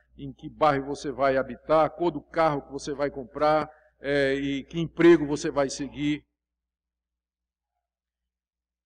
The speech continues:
A profecia bíblica, quando predictiva de futuro de indivíduos,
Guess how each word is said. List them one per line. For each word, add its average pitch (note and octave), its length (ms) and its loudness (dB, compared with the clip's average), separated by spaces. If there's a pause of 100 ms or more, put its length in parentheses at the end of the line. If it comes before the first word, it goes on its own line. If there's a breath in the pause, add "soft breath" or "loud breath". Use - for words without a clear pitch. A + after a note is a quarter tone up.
(300)
A - 60 -20
profecia E3+ 540 -6
bíblica, E3+ 600 -8 (240)
quando C3+ 600 -4 (240)
predictiva G#3+ 840 -4 (540)
de D#3 240 -10
futuro B3+ 540 -6
de G#3 120 -10
indivíduos, F3 840 -6